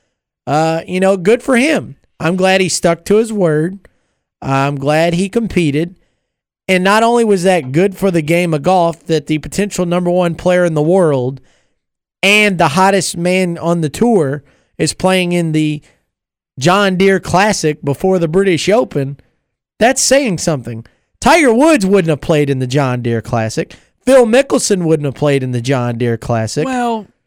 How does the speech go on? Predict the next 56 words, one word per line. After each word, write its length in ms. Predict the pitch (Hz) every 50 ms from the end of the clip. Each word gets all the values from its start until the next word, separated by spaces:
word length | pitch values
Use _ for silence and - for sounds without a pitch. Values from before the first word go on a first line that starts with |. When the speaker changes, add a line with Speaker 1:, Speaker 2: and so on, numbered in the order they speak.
| _ _ _ _
Speaker 2:
Phil's 240 | - 359 370 302 196
a 60 | 196
good 200 | 165 165 160 147
guy, 200 | 131 139 120 117
too. 280 | 110 - - 120 110 127 -
Speaker 1:
But 220 | 180 202 208 - -
Speaker 2:
I, 240 | 190 220 226 180 214
he 140 | 196 311 330
might 240 | 247 185 147 117
have. 200 | 117 117 - _ _ _ _ _ _ _ -
He 80 | - 185
Speaker 1:
I'm 120 | 214 240
Speaker 2:
might 40 | 240
Speaker 1:
just, 140 | 254 247 - -
Speaker 2:
have. 60 | 226
Speaker 1:
I'm 80 | 254 262
just, 240 | 247 202 - - _ _ -
you 160 | - 220 202
know, 380 | 170 156 147 143 135 - - _ _ -
more 280 | 180 190 233 262 262
and 120 | 240 220 208
less, 440 | 208 214 202 202 180 - - - - _ _ _ -
most 340 | 170 190 226 247 226 - -
of 60 | 196
the 40 | -
time, 200 | 185 185 180 185
you 120 | 196 254 294
don't 160 | 277 254 -
see 240 | - - 269 262 240
big-name 580 | 180 165 214 233 220 220 220 220 226 220 190
golfers 480 | 165 185 202 226 220 - 175 170 151 -
playing 360 | - - 202 214 220 202 180
in 100 | 180 170
these 220 | 170 165 156 - - 175 -
tournaments 420 | - 202 208 208 196 185 160 -
before 420 | - - 160 139 - 185 185 180 170
a 40 | 160
big 260 | 147 170 170 160 151
tournament. 500 | - - 208 202 180 139 117 113 - 139
Speaker 2:
Right. 240 | 139 123 113 - - _ _ _ _ _ _ -
And 180 | 196 202 214 233
no, 100 | 240 208
and 180 | 165 160 180 190
you're 100 | 196 196
right 180 | 180 147 131
about 220 | 123 120 113 123 -
that. 180 | 117 110 123
Your 80 | 156 160
point 280 | 156 - 196 180 160
is 120 | 151 139 123
definitely 380 | - 156 147 135 151 143 123
well 220 | 117 120 131 127 123
Speaker 1:
S-, 100 | 117 -
Speaker 2:
taken 200 | - 120 107 -
Speaker 1:
so, 320 | - - - 202 185 180
Speaker 2:
on 40 | 175